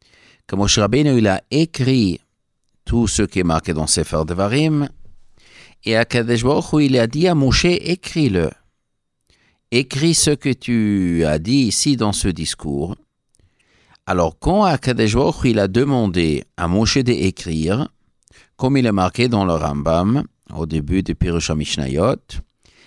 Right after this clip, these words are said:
Hachem a dicté à Moshe, bien sûr, mot par mot, quoi écrire. Donc, l'écriture de Sefer Dvarim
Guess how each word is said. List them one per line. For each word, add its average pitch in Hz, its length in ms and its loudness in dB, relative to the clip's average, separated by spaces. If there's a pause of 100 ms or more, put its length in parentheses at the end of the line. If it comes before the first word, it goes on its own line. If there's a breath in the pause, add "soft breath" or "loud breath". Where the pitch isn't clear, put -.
(120 soft breath)
Hachem 139 520 0
a 92 140 -2
dicté 101 680 -2
à 87 80 -2
Moshe, 82 340 0 (100)
bien 90 300 0
sûr, 139 500 2
mot 104 300 2
par 87 300 0
mot, 107 440 2 (400)
quoi 101 440 2 (420)
écrire. 113 640 -2 (1040 loud breath)
Donc, 104 220 -4
l'écriture 127 760 0
de 104 100 0
Sefer 101 380 0
Dvarim 110 640 0